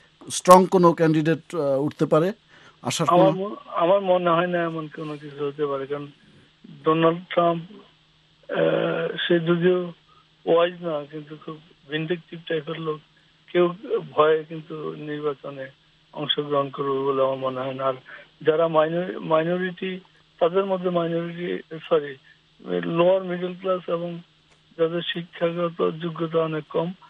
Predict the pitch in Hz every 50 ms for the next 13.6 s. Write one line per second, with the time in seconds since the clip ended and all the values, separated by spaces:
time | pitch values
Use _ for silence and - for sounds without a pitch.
0 | _ _ _ _ _ - 170 160 165 165 165 180 175 170 175 175 175 170 170 165
1 | 165 165 190 214 - _ _ _ _ _ _ _ - 156 139 - 165 165 165 -
2 | - - - 170 160 165 170 165 175 175 175 175 170 165 160 156 160 160 151 151
3 | - - - - - - - - - 156 143 - 160 151 147 - - 156 147 -
4 | - 147 151 151 147 151 147 143 147 151 151 147 143 147 143 139 - - 160 139
5 | - - 147 139 139 135 135 131 - - 139 127 131 123 120 - - 139 - _
6 | _ _ _ _ - _ _ _ _ - 170 165 170 165 165 165 160 - - 165
7 | 147 - - 180 165 165 160 160 160 160 165 165 _ _ _ _ _ _ _ _
8 | - - 82 85 85 85 82 - - - 71 - - - - - 143 143 139 165
9 | 165 165 170 180 170 160 165 165 160 156 156 160 156 156 156 156 165 _ _ _
10 | _ _ _ _ _ - - 165 170 - - - - - 147 170 170 170 165 170
11 | 180 170 - - 180 165 - 180 165 160 160 156 - 160 156 160 160 160 156 165
12 | - _ _ _ _ _ _ _ - - - - 180 - - 156 147 151 160 156
13 | 151 160 160 160 156 151 147 147 147 156 160